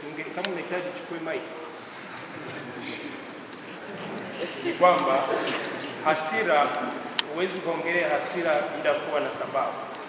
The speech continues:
Sasa kwa upande wangu, nitaka kumsaidia pale Frateri kwamba hasira,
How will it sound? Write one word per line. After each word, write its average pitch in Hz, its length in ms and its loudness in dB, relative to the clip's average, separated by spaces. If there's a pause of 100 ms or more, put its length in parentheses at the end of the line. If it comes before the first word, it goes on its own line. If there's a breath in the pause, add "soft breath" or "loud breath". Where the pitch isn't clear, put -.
(1900)
Sasa 175 340 4
kwa 156 140 -2
upande 151 340 2
wangu, 170 440 2 (720)
nitaka 165 280 -2
kumsaidia 139 600 -4
pale 139 200 0 (240)
Frateri 143 320 -4
kwamba 151 380 2 (640)
hasira, 185 580 4